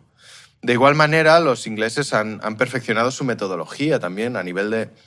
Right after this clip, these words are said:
de, de la propia estructura de la, de la federación. Su planificación está enormemente profesionalizada y estructurada. Inglaterra, mm, ya no gana a través de ese lenguaje bélico, de la épica,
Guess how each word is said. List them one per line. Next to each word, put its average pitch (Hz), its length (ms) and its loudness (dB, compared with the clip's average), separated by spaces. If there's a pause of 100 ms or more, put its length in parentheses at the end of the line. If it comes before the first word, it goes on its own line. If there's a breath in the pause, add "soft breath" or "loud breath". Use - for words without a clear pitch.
(200 soft breath)
de, 90 380 -6
de 85 180 -10
la 85 400 -6
propia 98 200 -6
estructura 98 500 -6
de 101 80 -2
la, 80 320 -2 (100)
de 87 160 -10
la 82 120 -6
federación. 82 720 -4 (420 loud breath)
Su - 220 -6
planificación 131 880 2
está 117 580 4
enormemente 107 1400 0
profesionalizada 113 1120 2
y 147 60 -2
estructurada. 92 800 -2 (400 loud breath)
Inglaterra, 120 880 2
mm, 113 260 -4
ya 123 140 6
no 123 140 2
gana 123 220 6
a 113 40 0
través 110 280 2
de 110 60 -6
ese 110 140 -4
lenguaje 104 440 0
bélico, 110 600 2
de 98 80 0
la 98 180 4
épica, 113 600 0